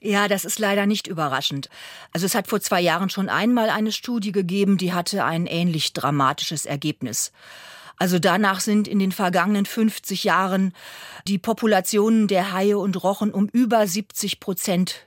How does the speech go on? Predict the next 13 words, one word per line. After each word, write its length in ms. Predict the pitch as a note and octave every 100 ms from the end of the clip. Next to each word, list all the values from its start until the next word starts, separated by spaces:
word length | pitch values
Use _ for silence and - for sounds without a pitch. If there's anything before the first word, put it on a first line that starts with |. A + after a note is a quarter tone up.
| _
zusammengebrochen. 1040 | - F#3 E3+ E3+ D#3 B2+ B2 B2 B2+ - _ - - - - - - - - -
Und 160 | G3 D#3+
ich 120 | -
selbst, 400 | G3+ D4+ - -
als 180 | G#3 A3
ich 160 | -
jetzt 320 | G#3+ G3 -
im 380 | - G#3 G3+ G3
November, 720 | F3+ E3+ G#3 C#4 C4+ B3+ - -
äh, 180 | G#3
in 140 | F3 F3
Panama 640 | G3 C#4 A#3 E3 D3+ D3
war, 340 | D3 D#3+ B3